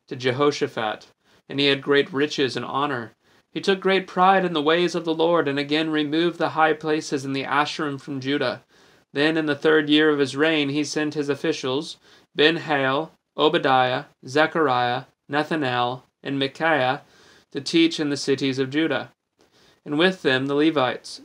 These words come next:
Shemaiah, Nethaniah, Zebadiah, Asahel, Shemiramoth, Jehananoth, Adoniah, Tobiah, and Tobadoniah, the Levites,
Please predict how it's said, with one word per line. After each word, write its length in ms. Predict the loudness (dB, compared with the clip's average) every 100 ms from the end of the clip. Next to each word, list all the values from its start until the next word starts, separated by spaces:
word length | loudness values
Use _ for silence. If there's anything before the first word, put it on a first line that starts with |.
| -14
Shemaiah, 640 | -8 -2 0 2 0 -4 -10 -6
Nethaniah, 720 | -4 -2 -4 -2 -2 -4 -6 _ _ -2
Zebadiah, 760 | 2 4 2 0 -2 -2 -6 -12 _ _ 2
Asahel, 720 | 4 4 2 -2 -2 -2 -4 -10 _ _ _
Shemiramoth, 920 | -4 0 2 2 2 0 -2 -4 _ _ _ _ _ 2
Jehananoth, 840 | 2 4 0 2 2 0 -6 -20 _ _ _ _ _ 2
Adoniah, 680 | 4 6 4 2 4 2 -2 _ _ _ -2
Tobiah, 560 | 2 4 6 6 2 -4 _ _ _ -14
and 160 | -10 -2
Tobadoniah, 920 | 2 2 2 2 2 2 2 0 -6 -14 _ _ _ -20 -20 -10
the 80 | -2
Levites, 760 | 2 4 4 2 0 -8 -16